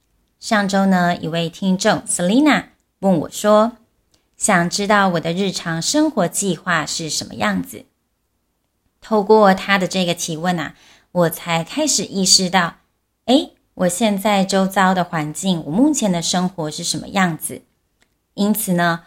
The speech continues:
我按下暂停键，环顾我的四周，发现这一切是如何来的，出乎我的意料，还有充满惊喜。我问我自己，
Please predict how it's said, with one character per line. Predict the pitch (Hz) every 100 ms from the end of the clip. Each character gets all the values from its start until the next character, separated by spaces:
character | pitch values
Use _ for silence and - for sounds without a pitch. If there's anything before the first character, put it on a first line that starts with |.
| _ -
我 | 185
按 | - 226 220 190
下 | 220 190
暂 | 190 320 285
停 | 233 190
键， | 190 226 196
环 | 165 180 160 165
顾 | 202 175
我 | 143
的 | -
四 | - 196
周， | 190 180 185 185 _ _ _
发 | _ _ 185 180
现 | 180 202 175
这 | 175 180
一 | 160
切 | - - 175
是 | 156 - 247 196
如 | 160 156
何 | - 165
来 | 165 147 156
的， | 202 - _ _
出 | - 185 175
乎 | 180 170
我 | 165
的 | -
意 | - 233
料， | 214 214 175 _ _
还 | - 165
有 | 147 -
充 | - 185 175
满 | 165 165 131 -
惊 | - 180 190
喜。 | - 127 - _ _ _ _ _ _
我 | 226 226
问 | 302 381
我 | 262
自 | 190 247
己， | 254 - -